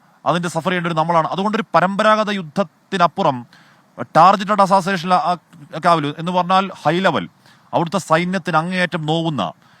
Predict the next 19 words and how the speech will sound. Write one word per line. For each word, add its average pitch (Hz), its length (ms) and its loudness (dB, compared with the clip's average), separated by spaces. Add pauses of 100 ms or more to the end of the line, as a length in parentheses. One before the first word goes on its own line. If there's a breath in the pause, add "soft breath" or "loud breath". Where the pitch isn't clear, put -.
(360 soft breath)
ആ, 156 240 6
ഒ-, 151 400 -2
ഒരുപക്ഷേ 165 400 -2
മേജർ 175 380 -2
ജനറൽ 175 500 -2
ആസിഫ് 170 400 -2
മുനീറിന് 170 480 -4
അടുത്തേക്ക് 160 420 -2
ഒരു 156 60 2
അജ്ഞാതൻ 185 500 2
പോലും 175 260 -4
എത്തിയേക്കാവുന്ന 165 580 -4
തരത്തിലുള്ള 151 540 0 (260)
ടാർജറ്റഡ് 185 580 2 (140)
ഓപ്പറേഷൻ 165 420 -2
ആകുമോ, 156 440 0 (360 soft breath)
ആ, 135 40 0
ഇക്കാലത്തെ 165 440 0
പ്രിഫറബിൾ? 180 560 -2